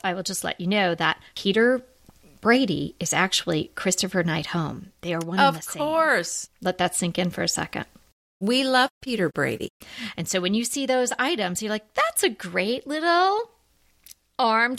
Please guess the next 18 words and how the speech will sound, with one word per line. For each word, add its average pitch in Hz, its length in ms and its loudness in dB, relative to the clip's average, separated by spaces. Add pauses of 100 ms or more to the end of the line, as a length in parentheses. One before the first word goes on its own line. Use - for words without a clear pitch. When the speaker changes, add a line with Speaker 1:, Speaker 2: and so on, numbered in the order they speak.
(100)
Speaker 1:
storage 427 720 -2
bench," 196 480 2
which 208 160 -8
I'm 202 100 0
gonna 185 160 -4
talk 190 240 0
about 185 260 0
today. 180 340 2 (480)
And 233 100 4
you 202 80 2
think, - 420 -2
"Who's - 220 2
Christopher 453 400 -2
Knight? 277 340 2
What - 140 -4
a - 20 -4
great 349 200 -4
designer." 330 440 0